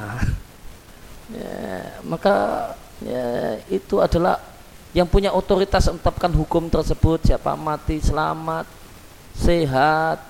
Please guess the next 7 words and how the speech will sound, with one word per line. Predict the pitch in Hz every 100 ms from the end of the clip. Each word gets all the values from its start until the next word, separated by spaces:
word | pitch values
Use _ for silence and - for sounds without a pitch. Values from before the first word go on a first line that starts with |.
| - 104
ya, | 127 67 190 - - -
sakit, | - - - 175 170 170 165 - - - - - - - - - -
kecelakaan, | - - 151 147 160 151 156 165 165 165 147
ataukah, | 151 151 - 160 160 156 151 - -
ya, | -
sehat | - 180 147 143
walafiat | 147 143 151 147 175 180 175 175 175